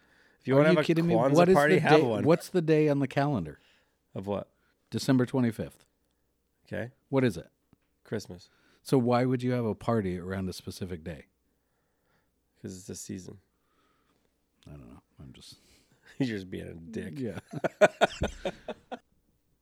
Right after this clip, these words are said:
Speaker 1: So, um, w-, what, what are your, here you're gonna find yourself with a bunch of,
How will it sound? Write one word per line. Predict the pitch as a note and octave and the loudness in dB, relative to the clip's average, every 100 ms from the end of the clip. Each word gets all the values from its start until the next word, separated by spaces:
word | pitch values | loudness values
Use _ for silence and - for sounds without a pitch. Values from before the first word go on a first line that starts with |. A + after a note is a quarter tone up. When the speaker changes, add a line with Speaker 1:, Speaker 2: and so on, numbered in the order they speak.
| _ | _
Speaker 1:
So, | - D#3+ D3+ F2 - | 4 6 6 0 -8
um, | C#3 C#3 A#2+ G#2 | -2 2 2 0
w-, | - A#2+ B2 B2 | -6 -6 -6 -6
what, | A#2+ D3 - - - | -2 0 -2 -12 -10
what | C3 D#3+ | -2 0
are | F3+ | 0
your, | D3+ C3+ C3 B2 - | 0 0 0 -2 -2
here | A#2+ F3 | 0 0
you're | E3 | 0
gonna | C#3 | -4
find | A2+ A2+ A#2 | -4 -4 -2
yourself | A2 - G2+ G2 | -2 -4 -6 -4
with | F2+ | -8
a | |
bunch | E2+ F#2+ - | -4 -6 -6
of, | F2 - | -10 -12